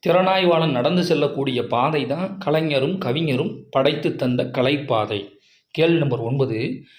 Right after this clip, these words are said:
திறனாய்வினை ரெண்டு வகைப்படுத்தி கூறுபவர் யார் யாருன்னு, அதாவது, கேள்வி நம்பர் ஒன்பது, திறனாய்வினை இரண்டு வகைப்படுத்தி கூறுபவர் ஆபர் குரோம்பி.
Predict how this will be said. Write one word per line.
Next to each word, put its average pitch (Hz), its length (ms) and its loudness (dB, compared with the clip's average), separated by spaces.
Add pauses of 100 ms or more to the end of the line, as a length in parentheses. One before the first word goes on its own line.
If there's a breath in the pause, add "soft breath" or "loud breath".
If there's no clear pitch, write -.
(540 soft breath)
திறனாய்வினை 160 760 2 (1040 loud breath)
ரெண்டு 175 580 4
வகைப்படுத்தி 165 760 2
கூறுபவர் 151 460 2
யார் 123 200 2
யாருன்னு, 117 420 0 (340 loud breath)
அதாவது, 127 320 0 (460)
கேள்வி 156 240 2
நம்பர் 135 200 2
ஒன்பது, 135 580 0
திறனாய்வினை 151 760 0 (280 loud breath)
இரண்டு 185 400 4
வகைப்படுத்தி 165 540 2
கூறுபவர் 139 600 2
ஆபர் 156 480 2
குரோம்பி. 110 420 -4